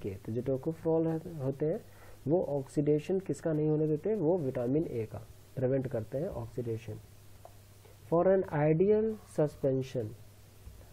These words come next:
ideal suspension, the sedimentation volume should be equal to one। Which compound is a natural emulsifying agent, तो इसमें से कौन सा नेचुरल इमल्सिफाइंग एजेंट है, अकेसिया है। Coriander oil contains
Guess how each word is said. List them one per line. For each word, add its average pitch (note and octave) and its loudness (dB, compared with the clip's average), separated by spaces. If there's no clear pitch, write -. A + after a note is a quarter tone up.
ideal D3+ 2
suspension, E3+ 0
the C#3 0
sedimentation F3+ 2
volume D#3+ 4
should C#3+ -2
be A#2+ 0
equal D3 0
to C4 -2
one। A2 -4
Which B3 2
compound G3 2
is G3 0
a G3 0
natural E3+ 2
emulsifying C#3+ 0
agent, A#2 -2
तो C3 -2
इसमें D#3 -2
से E3+ -4
कौन D#3+ 2
सा E3+ -4
नेचुरल D3+ 0
इमल्सिफाइंग C3+ -2
एजेंट C3 -2
है, C#3+ -2
अकेसिया B2+ -2
है। G#2 -8
Coriander G3 8
oil E3+ 6
contains D#3 2